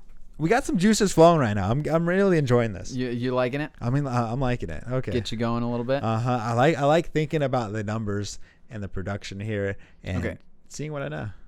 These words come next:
Speaker 2: So I have, I'm gonna do tight end, and I'm gonna do f-, fantasy points, but I'm taking out the top five.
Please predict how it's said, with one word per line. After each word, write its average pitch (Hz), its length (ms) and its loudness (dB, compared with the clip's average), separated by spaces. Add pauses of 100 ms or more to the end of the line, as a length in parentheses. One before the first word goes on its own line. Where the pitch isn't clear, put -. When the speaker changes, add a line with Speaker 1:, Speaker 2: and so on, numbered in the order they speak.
Speaker 2:
So 127 400 0
I 143 220 0
have, 127 400 -2 (720)
I'm 113 140 -2
gonna 147 160 0
do 165 100 0
tight 143 240 4
end, 95 260 -4 (300)
and 117 80 -4
I'm 120 120 0
gonna 127 80 2
do 131 100 0
f-, - 200 -8 (120)
fantasy 131 340 0
points, - 420 4 (160)
but 131 120 2
I'm 123 80 2
taking 147 240 0
out 139 140 -2
the - 40 -20
top 101 220 0
five. - 240 -8